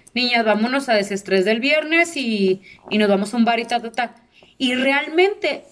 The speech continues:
hoy estás presente, güey, en la plática que estás teniendo.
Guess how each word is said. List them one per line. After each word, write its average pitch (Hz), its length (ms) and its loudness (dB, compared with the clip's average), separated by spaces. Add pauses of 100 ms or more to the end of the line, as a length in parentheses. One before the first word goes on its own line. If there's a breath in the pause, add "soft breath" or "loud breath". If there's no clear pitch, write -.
hoy 320 260 0 (1040)
estás 226 440 -4
presente, 302 560 -2
güey, 240 400 -2 (480)
en 226 160 0
la 202 180 -2
plática 262 720 -4 (440)
que 214 100 -2
estás 202 280 -4
teniendo. 247 600 -4